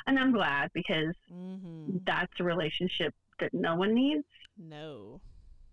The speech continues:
Speaker 1: And I think Brett for sure needs to work on himself before he gets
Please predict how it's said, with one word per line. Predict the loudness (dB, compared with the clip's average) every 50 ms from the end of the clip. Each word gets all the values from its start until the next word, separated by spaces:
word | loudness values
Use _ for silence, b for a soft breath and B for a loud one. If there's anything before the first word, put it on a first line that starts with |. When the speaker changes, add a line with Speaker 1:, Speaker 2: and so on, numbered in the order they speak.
| -20 -20 -20 _ _ _ _ _ _ _ _ _ _ _ 0
Speaker 1:
And | 2 2
I | 2 2
think | 0 0 0 0 0
Brett | 2 0 0 0 -2 -4
for | -4
sure | -2 0 0 0 0
needs | 0 -2 -2 -2 -2
to | 0
work | 0 0 0 0 0
on | -2 0 0
himself | 0 -2 0 0 0 0 0 0 _
before | -10 -8 -4 -4 -2 -2
he | -2 -2
gets | 0 -2 -2 -4